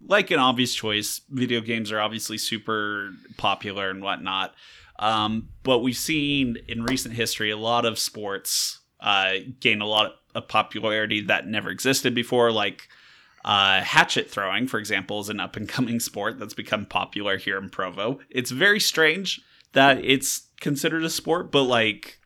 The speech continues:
it had a cult following, and now it's starting to gain mainstream success. I think laser tag is higher than that, but I think it needs to go to the next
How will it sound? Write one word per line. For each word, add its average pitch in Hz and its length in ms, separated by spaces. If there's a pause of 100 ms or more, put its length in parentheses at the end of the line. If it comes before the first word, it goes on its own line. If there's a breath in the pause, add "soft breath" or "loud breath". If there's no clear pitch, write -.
(280)
it 113 120
had 107 140
a 104 40
cult - 220
following, 120 400
and 117 60
now 107 180
it's - 120
starting 107 280
to 101 60
gain 107 500
mainstream 110 500
success. - 520 (340 loud breath)
I 107 60
think 135 400
laser 127 240
tag 120 240
is 104 100
higher 127 440
than 104 220
that, 95 420 (440 soft breath)
but 123 120
I 107 100
think 123 240
it 117 60
needs 117 180
to 101 60
go 107 160
to 104 40
the 104 60
next - 320